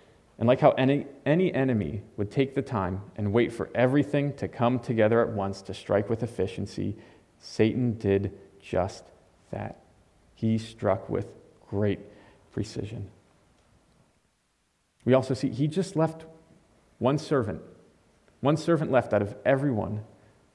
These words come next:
to just return and tell Job what had happened. Satan struck with great precision. Third, we see that Satan struck with variety. Satan used everything here at his disposal that he could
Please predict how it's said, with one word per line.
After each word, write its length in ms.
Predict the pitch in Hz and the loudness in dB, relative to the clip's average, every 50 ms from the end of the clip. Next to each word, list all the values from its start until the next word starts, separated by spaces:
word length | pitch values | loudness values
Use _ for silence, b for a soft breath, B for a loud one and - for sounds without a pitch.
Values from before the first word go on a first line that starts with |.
| b _ - | b _ -8
to 80 | - 107 | -6 -4
just 260 | 101 113 110 113 - | -2 -2 -2 -2 -2
return 560 | 120 113 117 - 120 117 120 123 123 120 - - - - - | -4 -4 -2 -2 0 0 0 0 -2 -4 -8 -14 -20 -14 -10
and 100 | 107 101 | -10 -6
tell 180 | - - 120 113 | 0 2 2 2
Job 280 | 113 110 113 104 101 98 | 2 2 2 0 2 0
what 100 | 98 90 | 0 -2
had 100 | 104 110 | -2 -2
happened. 480 | 107 85 - 107 - 104 107 104 107 - b b b b b b b b b b b b b _ _ _ _ | -4 -8 -8 -8 -10 -10 -10 -10 -10 -12 b b b b b b b b b b b b b _ _ _ _
Satan 360 | - - 107 107 - 101 113 | -8 -4 -2 -2 -2 -2 -4
struck 440 | 107 - - 101 90 80 - - - - - - - _ _ _ _ _ _ - | -6 -6 -4 -2 -2 -2 -2 -4 -12 -20 -20 -20 -20 _ _ _ _ _ _ -16
with 160 | - - - | -16 -12 -8
great 220 | - - - - | -8 -8 -8 -8
precision. 500 | - - - - - - - - - 107 - _ _ _ _ _ _ _ _ _ _ _ _ _ _ _ _ _ _ _ _ _ _ _ _ _ _ _ _ _ - | -12 -14 -10 -10 -10 -10 -10 -12 -14 -14 -16 _ _ _ _ _ _ _ _ _ _ _ _ _ _ _ _ _ _ _ _ _ _ _ _ _ _ _ _ _ 2
Third, 240 | - 147 165 151 | 4 4 4 4
we 80 | 131 131 | 2 0
see 200 | 117 - - 147 | 0 2 4 4
that 140 | 135 110 - | 4 4 2
Satan 300 | - - 143 147 - 147 | 0 0 0 0 0 -2
struck 320 | - - - 139 139 - | -2 0 2 2 2 2
with 180 | 139 131 - - | 0 -4 -4 -6
variety. 720 | 110 107 117 113 113 113 117 120 120 107 98 87 - - - - - b b b b b b b b b _ _ _ _ _ _ - | -6 0 4 6 6 6 6 4 2 2 0 -2 -6 -8 -12 -18 -20 b b b b b b b b b _ _ _ _ _ _ -2
Satan 260 | - 156 156 165 175 | 2 2 4 6 6
used 240 | 165 170 156 113 123 | 6 6 6 8 8
everything 540 | 143 156 170 175 - - 165 165 165 160 | 8 8 8 6 4 4 4 2 4 4
here 240 | 120 123 160 165 160 | 4 4 6 6 6
at 100 | 147 - | 6 4
his 160 | 123 151 151 | 4 2 2
disposal 520 | - - 147 - - 143 135 143 135 139 127 | 2 0 -2 0 4 6 6 6 6 4 4
that 180 | 131 123 110 | 4 4 4
he 80 | 123 131 | 2 -2
could 440 | 120 - - 127 110 101 98 - | -2 2 4 4 4 4 0 -6